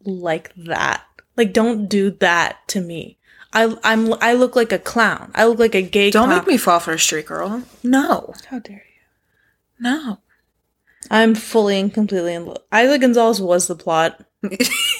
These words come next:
Speaker 2: Yeah.
Speaker 1: There was no other plot, actually.
Speaker 2: Ugh.
Speaker 1: Disregard the entire episode. Just, <laughs> just Isaac Gonzalez.
Speaker 2: And,
Speaker 1: Just
Speaker 2: like,
Speaker 1: Isaac Gonzalez.
Speaker 2: every outfit she wore was just
Speaker 1: No, I know.
Speaker 2: amazing.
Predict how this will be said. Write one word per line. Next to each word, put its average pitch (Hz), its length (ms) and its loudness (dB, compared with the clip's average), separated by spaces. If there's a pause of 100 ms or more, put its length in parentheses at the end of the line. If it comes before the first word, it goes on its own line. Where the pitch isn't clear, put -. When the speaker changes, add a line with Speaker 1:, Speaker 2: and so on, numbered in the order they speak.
(140)
Speaker 2:
Yeah. - 240 -4
Speaker 1:
There 214 160 0
was 202 200 0
no 196 140 2
other 180 180 4
plot, 175 280 0
actually. 185 400 0
Speaker 2:
Ugh. 202 260 4
Speaker 1:
Disregard 247 480 2
the 233 80 2
entire 214 320 2
episode. 165 420 -2
Just, - 400 -4
<laughs> - 40 -16
just 349 500 0
Isaac 196 320 0
Gonzalez. 175 420 -6
Speaker 2:
And, 208 120 0
Speaker 1:
Just 214 60 2
Speaker 2:
like, 196 180 0
Speaker 1:
Isaac - 200 -12
Gonzalez. 208 200 -14
Speaker 2:
every 196 340 2
outfit 175 400 -2
she - 220 0
wore 185 260 0
was 180 180 -2
just - 460 -2 (1300)
Speaker 1:
No, 240 180 -6
I 226 60 -6
know. 185 160 -8
Speaker 2:
amazing. 214 800 2